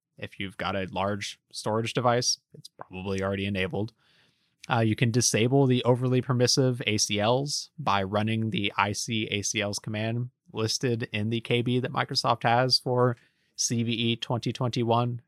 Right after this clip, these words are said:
thirty-six nine three four. But then you also have to delete any shadow copies that have been enabled, uh, which means deleting any system restore points and any shadow volumes that existed prior to you changing that access.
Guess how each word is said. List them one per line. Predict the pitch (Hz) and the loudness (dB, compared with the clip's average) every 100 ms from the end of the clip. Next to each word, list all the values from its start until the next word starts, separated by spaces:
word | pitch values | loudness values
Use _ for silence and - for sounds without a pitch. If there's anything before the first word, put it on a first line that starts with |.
| _ | _
thirty-six | 123 117 117 - 117 - - | 0 0 0 0 -2 -2 -4
nine | 117 110 113 | -4 -2 -2
three | 123 | -2
four. | 110 117 120 135 _ _ _ _ _ _ - | 0 0 0 -2 _ _ _ _ _ _ -2
But | 123 | 0
then | 117 | 2
you | 110 | 2
also | 113 113 135 - | 4 4 4 4
have | 123 127 | 4 2
to | 120 | 0
delete | 110 107 107 104 | -2 0 0 0
any | 107 107 113 | -2 -2 0
shadow | - 104 98 95 | 0 -2 0 -2
copies | - 90 98 92 | -2 -2 -2 -6
that | 92 92 | -6 -8
have | 92 | -8
been | 92 | -8
enabled, | 87 92 98 110 110 _ _ _ _ - | -2 0 0 0 -2 _ _ _ _ -8
uh, | 113 95 | -4 -2
which | 92 98 | -2 -4
means | 101 95 95 | -4 -2 -2
deleting | 95 95 98 95 | -4 -4 -2 -2
any | 90 | -4
system | 82 - 92 92 | 0 0 0 -6
restore | 78 - 127 123 | -10 -6 0 2
points | 120 131 117 117 - - _ _ - | 2 0 0 0 -2 -4 _ _ -4
and | 110 113 | 0 0
any | 107 107 | 0 0
shadow | - 101 101 | 0 0 0
volumes | 101 98 98 98 | 0 -2 -2 -4
that | 98 | -6
existed | 92 92 101 92 - 90 | -6 -4 -4 -4 -6 -8
prior | - 90 95 95 | -4 0 0 0
to | 98 95 | -4 -6
you | 92 90 | -6 -6
changing | - 92 90 90 | -6 -6 -6 -4
that | 87 85 - | -2 -4 -4
access. | 90 82 - - - - | -2 -2 -4 -10 -6 -4